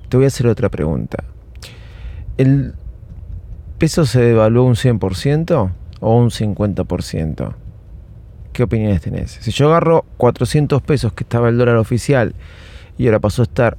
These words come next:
ochocientos pesos, vamos a decir cien por ciento. Cuatrocientos por dos, ochocientos pesos. Pero yo te digo, no, <laughs> cincuenta por ciento de devaluación del peso.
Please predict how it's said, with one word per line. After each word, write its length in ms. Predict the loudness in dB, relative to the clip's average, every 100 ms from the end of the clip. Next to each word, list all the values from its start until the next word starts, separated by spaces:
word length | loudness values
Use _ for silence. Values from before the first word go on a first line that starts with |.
| -4
ochocientos 800 | -4 -2 -4 0 0 2 0 0
pesos, 600 | 0 0 0 -4 -4 -6
vamos 340 | -2 0 0 -2
a 80 |
decir 340 | -4 0 -2 -2
cien 200 | -2 0
por 120 | 2
ciento. 380 | 2 2 -2 -10 -14
Cuatrocientos 640 | -8 -8 -8 -6 -4 -2 0
por 160 | 2
dos, 280 | 2 2 -4 -20 -8
ochocientos 460 | -6 -6 -6 -6 -4
pesos. 480 | -4 -4 -8 -16 -20 -20 -20 -20 -20 -20 -20 -2
Pero 100 | 0
yo 100 | 2
te 100 | 2
digo, 160 | 2
no, 180 | 2 0 -8 -16 -18
<laughs> 240 | -18 -20 -6
cincuenta 840 | -4 0 2 4 2 2 0 0 -6 -16 -4
por 140 | -4
ciento 460 | 0 0 0 -4 -8 -12 0
de 100 | 2
devaluación 640 | 4 4 2 2 0 2
del 120 | 2
peso. 380 | 0 -2 0 -4